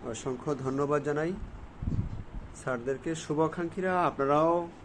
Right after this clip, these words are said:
দোয়া রাখবেন, যে প্রতিবন্ধী মানুষ, খাওয়াই দিতে হবে তাকে,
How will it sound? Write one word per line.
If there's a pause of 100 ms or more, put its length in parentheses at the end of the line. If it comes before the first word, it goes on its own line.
(840)
দোয়া
রাখবেন, (440)
যে
প্রতিবন্ধী
মানুষ, (400)
খাওয়াই
দিতে
হবে
তাকে,